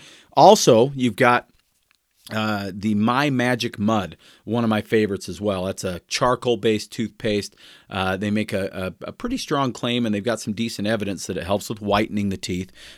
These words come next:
Uh, but it's also super clean. Nothing in there that I wouldn't want in my toothpaste, that I wouldn't want in my children's mouths or my mouth. There's also one called, uh, Earth Paste,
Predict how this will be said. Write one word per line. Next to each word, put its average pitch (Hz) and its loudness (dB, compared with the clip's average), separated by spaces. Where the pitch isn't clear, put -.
Uh, 101 0
but 110 2
it's - 0
also 117 4
super 117 -2
clean. 104 -2
Nothing 107 -2
in 104 0
there 101 0
that 92 -2
I 90 -2
wouldn't 98 -4
want 98 -2
in 95 -2
my 92 -4
toothpaste, 101 -4
that 92 -4
I 92 -2
wouldn't 92 -4
want 98 -6
in 107 -2
my 98 0
children's 104 0
mouths 95 -4
or 90 -4
my 98 -2
mouth. 95 -4
There's 117 0
also 123 4
one 113 2
called, 101 2
uh, - -4
Earth 170 0
Paste, - -2